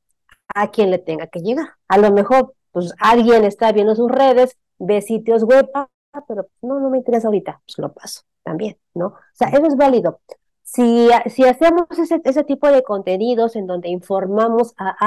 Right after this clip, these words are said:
alguien, eh, le damos algún tipo de información que se le llama de valor, o sea, de valor es porque esa información, pues, le sirve,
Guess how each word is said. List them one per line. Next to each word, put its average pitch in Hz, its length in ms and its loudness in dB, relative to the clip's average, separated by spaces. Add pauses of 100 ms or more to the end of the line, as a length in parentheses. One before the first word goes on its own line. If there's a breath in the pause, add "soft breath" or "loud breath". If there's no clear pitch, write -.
alguien, 202 460 2 (360)
eh, 185 160 -2
le 185 120 -2
damos 220 320 2
algún 214 280 2
tipo 226 300 -4
de 220 60 2
información 196 640 -4
que - 60 -18
se 208 80 -4
le 190 60 0
llama 202 220 -2
de 202 140 2
valor, 202 400 2
o - 360 -20
sea, 185 120 -2
de 180 120 2
valor 185 300 0
es 226 140 0
porque 226 520 -2 (180 soft breath)
esa 214 200 -4
información, 202 640 -4
pues, 196 160 -8
le 175 160 -4
sirve, 254 520 -2